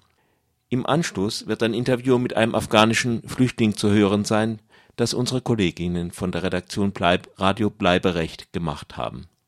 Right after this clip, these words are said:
Es folgt unser einziger aktueller Beitrag. Das heutige Morgenradio-Team hat eine Flüchtlingshelferin von der griechisch-mazedonischen Grenze interviewt. Das vergangene Jahr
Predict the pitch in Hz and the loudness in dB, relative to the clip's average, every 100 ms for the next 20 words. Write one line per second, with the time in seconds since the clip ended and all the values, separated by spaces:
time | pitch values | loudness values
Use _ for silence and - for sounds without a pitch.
0 | _ _ _ _ _ 113 - 135 143 - | _ _ _ _ _ -4 0 0 0 0
1 | 117 113 107 104 - 98 98 101 92 - | 0 2 2 0 0 -2 0 -2 -4 -4
2 | - 92 - 107 107 107 110 107 110 107 | -6 -8 0 4 4 4 2 2 0 -2
3 | - - - 87 - 80 92 95 95 92 | -4 -8 -6 -4 -4 -4 -4 -2 2 4
4 | 101 101 95 98 101 95 120 110 113 - | 2 2 0 0 0 -2 -4 -6 -6 -16
5 | - - 120 - 117 127 - 92 - 92 | -20 -6 -4 -2 0 0 -2 -4 -2 -2
6 | - 92 87 98 92 92 92 - - _ | -2 -2 -2 -2 -2 -2 -4 -12 -20 _
7 | 113 107 110 101 90 95 - - _ - | 0 0 0 -2 -4 -4 -6 -10 _ -8
8 | 104 - 107 92 87 82 104 90 90 90 | -8 -4 0 2 2 0 -4 -4 -2 -2
9 | - 78 78 87 80 78 71 - _ _ | 0 -4 -4 -6 -6 -6 -8 -12 _ _
10 | _ _ _ _ - 104 120 117 120 131 | _ _ _ _ -2 0 4 6 8 8
11 | 113 85 87 - | 6 6 4 0